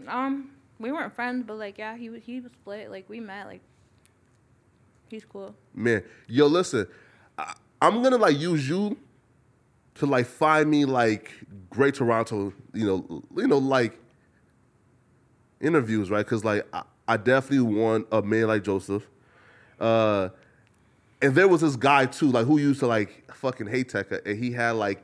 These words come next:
Speaker 2: like, this, like, it was, like, some weird teeth. It was, like, a, like, uh, enlarged and overbite, but we'll figure that out, though, man. Yo, yo, listen, but, like, where can they find you at, man? You know, like, tag. So, like, Saji shawty on YouTube, and, like, what else?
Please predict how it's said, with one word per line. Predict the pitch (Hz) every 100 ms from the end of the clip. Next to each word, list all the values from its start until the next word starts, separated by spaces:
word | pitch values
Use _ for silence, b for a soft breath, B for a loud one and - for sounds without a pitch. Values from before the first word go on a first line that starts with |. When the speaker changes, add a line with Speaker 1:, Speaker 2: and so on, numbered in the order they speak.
| -
Speaker 2:
like, | 95 98
this, | 113 110
like, | 98 95 _ -
it | 135
was, | 117
like, | 107
some | - 95 90
weird | 107 104 -
teeth. | 113 95
It |
was, | 110 104
like, | 107 95 85
a, | 67 64 b b b b b b _ _ _ _ _
like, | 123 131 113 - _ _ _ -
uh, | 123 120 110 -
enlarged | 120 110 104 110 123 123 120 117 104 - -
and | 113
overbite, | 110 107 92 95
but | 107
we'll | 143
figure | 143 101 92
that | 87
out, | 90 90
though, | 90
man. | 92 90 - 87
Yo, | 104 139 127 95 B B
yo, | 117 151
listen, | 165 - 120
but, |
like, | 127 113 110
where | 156
can | 156
they | 135
find | 139 135 117
you | 110
at, | 95
man? | 101 98
You | 101
know, | 98
like, | 87 80 101 95 78 _ _
tag. | - 110 95 -
So, | 107
like, | 104
Saji | - 139 131 123 131 131 123 b b -
shawty | - 135 131 127
on | 120
YouTube, | 120 139 135 135 120 - -
and, | 113
like, | 104
what | 101 101
else? | 73 -